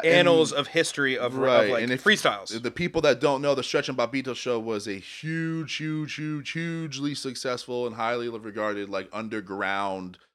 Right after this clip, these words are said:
Speaker 1: uh, rap, uh, sh-, radio show, uh, in New York at night,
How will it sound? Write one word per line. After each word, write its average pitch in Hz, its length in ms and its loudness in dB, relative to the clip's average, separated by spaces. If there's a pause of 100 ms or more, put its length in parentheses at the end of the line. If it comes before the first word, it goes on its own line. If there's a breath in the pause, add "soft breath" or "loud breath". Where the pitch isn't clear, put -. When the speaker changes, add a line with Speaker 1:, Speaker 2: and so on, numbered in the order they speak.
(140)
Speaker 1:
uh, 90 340 -2
rap, 104 420 0 (120)
uh, 85 500 -2
sh-, - 220 -14
radio 113 460 -2
show, 92 500 -4 (320 soft breath)
uh, 92 300 -2
in 101 200 -8
New 107 80 -6
York 110 560 0 (240)
at 110 140 0
night, 120 320 4